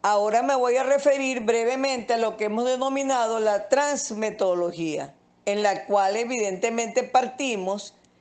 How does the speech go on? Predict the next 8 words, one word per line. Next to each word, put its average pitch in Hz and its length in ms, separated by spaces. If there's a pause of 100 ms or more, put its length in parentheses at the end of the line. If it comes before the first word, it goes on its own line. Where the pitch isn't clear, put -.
(240)
que 240 200
no 233 140
existe 320 540
una 220 240
combinación 233 560
de 233 100
métodos 190 420
ideales 151 720